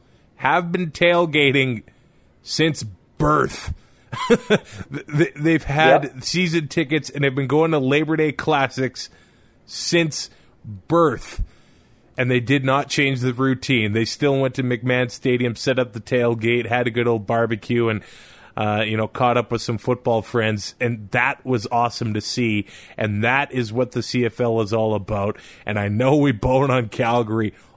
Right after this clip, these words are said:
Speaker 1: all the time, but we need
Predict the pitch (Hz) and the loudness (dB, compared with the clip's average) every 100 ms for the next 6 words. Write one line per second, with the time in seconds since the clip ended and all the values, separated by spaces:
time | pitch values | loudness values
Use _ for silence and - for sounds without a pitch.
0 | _ 120 131 147 151 139 143 - 151 127 | _ 0 4 4 4 2 -4 -2 0 0
1 | 104 92 - - - _ 117 117 117 - | -2 -4 -10 -18 -20 _ -2 0 -2 -6
2 | 120 123 117 120 156 151 120 101 | -2 -2 0 0 2 2 2 -2